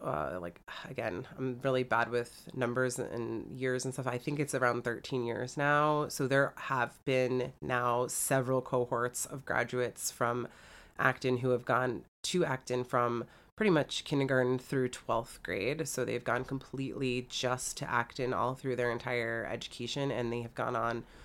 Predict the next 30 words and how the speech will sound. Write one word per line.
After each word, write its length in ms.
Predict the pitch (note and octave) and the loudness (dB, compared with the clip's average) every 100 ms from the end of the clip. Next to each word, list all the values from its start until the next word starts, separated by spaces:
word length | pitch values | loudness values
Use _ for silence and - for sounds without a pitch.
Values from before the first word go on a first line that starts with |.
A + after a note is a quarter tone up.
| - - - | -16 -16 -6
to 540 | - B2+ A#2+ A#2 G#2+ - - - - - | -2 0 2 0 -2 -6 -10 -10 -2 -2
colleges. 600 | - B2 C3+ D#3 D#3+ C#3+ | 2 4 6 6 6 4
And 240 | C#3+ C3 | 2 6
while 260 | B2 B2 C3 | 8 8 6
we 120 | C3 | 6
have 340 | D3+ F#3 D#3+ | 8 8 6
a 120 | - B2+ | 0 0
list 580 | C3 C3+ B2 - - - | 4 2 2 0 -2 -4
of 540 | F#2 A#2+ A#2+ A#2 B2+ - - _ _ | 0 2 2 0 -4 -12 -14 _ _
the 60 | B2+ | -4
colleges 580 | - B2+ B2+ B2 B2 B2 | 2 4 4 2 -2 0
that 180 | B2 | -4
some 180 | - B2 | 0 0
of 120 | B2 | 2
our 480 | A#2 A2+ A2+ A2+ A2+ - - _ C3+ | 4 6 6 4 0 -8 -20 _ -2
Acton 300 | B2 - B2 | -2 0 0
graduates 360 | A#2 B2 - | 0 -2 -4
have 120 | B2+ | -6
gone 200 | - A#2 B2 | -2 -2 0
to, 140 | C3+ | 0
and 140 | B2 | 0
their 320 | A#2+ A2+ A2+ A#2 - - - - _ _ - | 0 0 0 -4 -16 -20 -20 -20 _ _ 0
Ivy 260 | C#3 A2+ | 0 2
League, 520 | C#3+ A3 G#3 F#3 D#3+ C3 | 0 2 6 6 4 2
their, 640 | B2 A#2 A2+ G2+ E2+ - - | 4 4 4 2 0 -4 -4
um, 560 | A#2+ A2+ C#2+ D2+ C#2+ - - | 0 0 -2 -4 -8 -10 -6
you 120 | - | -6
know, 180 | - D2+ | -4 -4
competitive 880 | D3 C#3+ E3 D#3+ D3 C3 A#2+ B2 - _ _ _ | -2 0 4 6 6 4 2 -6 -16 _ _ _
colleges, 840 | - B2+ C3+ B2+ B2+ A#2 A#2+ A#2 | -4 2 4 4 2 0 -2 -4